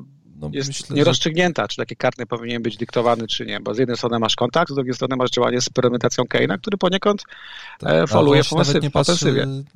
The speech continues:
Speaker 1: tak, no bo on się nawet, nawet się nie patrzy na to, gdzie jest piłka, tylko patrzy się na obrońcę.
Speaker 2: Tak, on się patrzy, gdzie jest, tak, tak, tak, gdzie
Speaker 1: Tak.
Speaker 2: jest ustawiony obrońca. To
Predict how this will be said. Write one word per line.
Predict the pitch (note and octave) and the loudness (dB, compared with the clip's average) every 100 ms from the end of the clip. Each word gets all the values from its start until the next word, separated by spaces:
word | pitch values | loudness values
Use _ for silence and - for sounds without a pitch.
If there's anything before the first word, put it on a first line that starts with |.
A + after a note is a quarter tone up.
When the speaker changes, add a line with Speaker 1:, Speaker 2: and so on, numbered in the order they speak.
| C3 | -2
Speaker 1:
tak, | G2+ - | -2 -2
no | A2 | -4
bo | A2+ | 0
on | A#2+ | -2
się | - | 0
nawet, | C3 A#2+ - | -2 -2 -2
nawet | B2 A#2+ A#2 | -4 -2 -4
się | - | -4
nie | A#2 | -4
patrzy | A2 A#2 - - | 0 -2 -2 -6
na | G2+ G#2+ | -4 -2
to, | G#2+ | -2
gdzie | G2 G#2+ | -4 -2
jest | A2+ - | -2 -4
piłka, | - G#2+ - A2+ C#3+ | -6 -6 0 0 0
tylko | C#3+ C3 B2 | -4 -6 -6
patrzy | A2 A#2+ - - | -4 -6 -6 -10
się | - | -4
na | A2+ A#2 | -4 -2
obrońcę. | A2 G#2+ A#2 A2 D3+ | -4 0 2 4 4
Speaker 2:
Tak, | A#2 | 4
on | G#2 | 4
się | C#3 | 4
patrzy, | F3 F#3+ - | 4 2 0
gdzie | D#3+ E3 | -4 0
jest, | F3+ E3+ - | 2 2 0
tak, | C3 - | -6 -4
tak, | A#2+ - | -10 -8
tak, | A2 | -8
gdzie | B2 | 0
Speaker 1:
Tak. | F#2 | 0
Speaker 2:
jest | F#2 | 2
ustawiony | C#3+ C#3 C3 | -2 -2 -2
obrońca. | B2+ B2 A2 | 0 0 0
To | C3+ B2 | 0 0